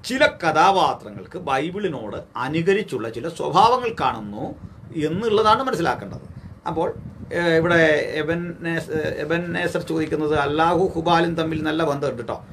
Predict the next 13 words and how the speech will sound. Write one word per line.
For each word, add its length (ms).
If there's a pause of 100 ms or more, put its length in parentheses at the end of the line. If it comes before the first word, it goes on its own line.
(180)
അത് 280
അദ്ദേഹം 340
പഠിച്ചിട്ട് 400
തന്നെയാണ് 340
ചോദിക്കുന്നത്. 480 (440)
ആ, 20 (360)
അത് 200
നമുക്ക് 320
മറ്റൊരു 260
ഘട്ടത്തിൽ 300
പറയാം. 180 (400)
അപ്പോൾ 280 (1300)
ഈ, 100